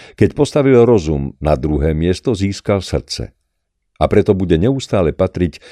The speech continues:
k najväčším pomocníkom kresťanstva. Videl pred sebou bezprostrednú biedu a snažil sa ju odstrániť. Nie len v diaľke, ale aj v bezprostrednej blízkosti treba pomáhať.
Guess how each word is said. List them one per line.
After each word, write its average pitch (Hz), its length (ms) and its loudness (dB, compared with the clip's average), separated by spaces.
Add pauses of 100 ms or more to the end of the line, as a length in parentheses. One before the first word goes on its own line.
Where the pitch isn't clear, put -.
(220)
k - 80 4
najväčším 104 640 0
pomocníkom 78 720 -4
kresťanstva. - 800 -12 (1300)
Videl 104 320 2
pred 101 160 -2
sebou 90 320 0
bezprostrednú 90 880 -2
biedu 87 400 0 (400)
a 87 80 4
snažil 92 480 0
sa 87 160 -2
ju 87 160 -2
odstrániť. - 960 -10 (560)
Nie 139 240 4
len 117 240 -4
v 76 80 -18
diaľke, 90 560 0 (240)
ale 90 240 4
aj 87 140 6 (100)
v 67 40 -6 (120)
bezprostrednej 113 720 -2
blízkosti 85 800 -6
treba 65 320 -4
pomáhať. 52 800 -10